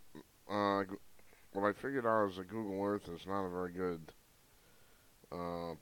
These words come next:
place to look for U F Os. In fact, the odds of you finding one are extremely rare. Extremely rare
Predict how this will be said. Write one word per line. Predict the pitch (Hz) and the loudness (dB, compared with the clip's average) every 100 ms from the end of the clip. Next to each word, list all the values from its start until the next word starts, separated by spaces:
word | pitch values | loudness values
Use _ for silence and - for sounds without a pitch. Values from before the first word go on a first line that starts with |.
| - | 0
place | 104 98 87 - - | 2 2 0 -6 -6
to | |
look | 92 92 - - | 0 0 0 -8
for | - 80 87 | -8 -4 -4
U | 87 90 | -2 -2
F | 71 - | -4 -4
Os. | 92 85 53 - - | -4 -2 -6 -12 -12
In | 82 | -8
fact, | - 98 92 - | -2 -2 -2 -4
the | 92 | 0
odds | 101 87 | 0 0
of | 85 | -6
you | 85 80 | -8 -6
finding | 98 101 92 87 82 | -2 -2 -2 -6 -6
one | 82 82 78 - - - - - - - - | -8 -8 -10 -16 -20 -20 -20 -20 -20 -20 -10
are | 85 | -10
extremely | 80 - 104 92 80 | -10 -8 -4 -4 -4
rare. | 80 90 92 73 55 50 - - - - - - - - - - | -4 0 0 -2 -8 -12 -18 -20 -20 -20 -20 -20 -20 -20 -18 -14
Extremely | 90 - 135 117 95 92 | -12 -4 -2 0 0 0
rare | 98 92 | 0 0